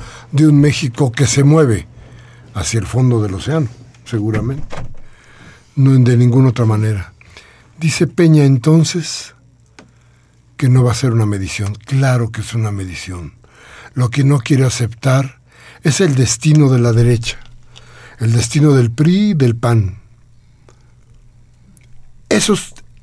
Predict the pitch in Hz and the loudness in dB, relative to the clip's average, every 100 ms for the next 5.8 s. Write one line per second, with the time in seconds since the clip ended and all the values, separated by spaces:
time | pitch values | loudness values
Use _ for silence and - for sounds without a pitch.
0 | - 220 214 - 214 180 151 - - - | -6 -2 -2 -2 -2 -2 -4 -10 -12 -2
1 | 196 185 160 139 139 180 185 147 - - | 2 4 2 2 0 0 0 -2 -2 -2
2 | 156 127 131 113 110 151 - 135 - 120 | 0 0 -2 -2 -2 -4 -4 -12 -6 -6
3 | 120 143 143 139 - - - - - - | -4 -2 -2 -2 -8 -20 -20 -20 -20 -20
4 | - - _ - _ - _ - 151 - | -20 -20 _ -20 _ -20 _ -8 -8 -4
5 | 156 135 127 123 104 92 - - | -4 -2 -4 -2 -4 -4 -8 -12